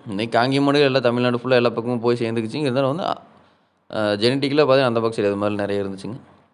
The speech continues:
இதெல்லாம் பார்த்தீங்கன்னா, திருப்பூர் சந்தைக்கு வார வாரம் பார்த்தீங்கன்னா,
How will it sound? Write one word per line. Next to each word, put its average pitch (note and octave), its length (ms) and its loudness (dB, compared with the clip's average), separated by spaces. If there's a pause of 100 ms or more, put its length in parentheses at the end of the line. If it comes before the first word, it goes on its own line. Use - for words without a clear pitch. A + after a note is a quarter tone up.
(1000)
இதெல்லாம் C#3+ 320 0
பார்த்தீங்கன்னா, C3+ 320 -2
திருப்பூர் B2+ 260 -4
சந்தைக்கு A#2+ 260 -6
வார A2 160 4
வாரம் A2 240 2
பார்த்தீங்கன்னா, G#2+ 360 -4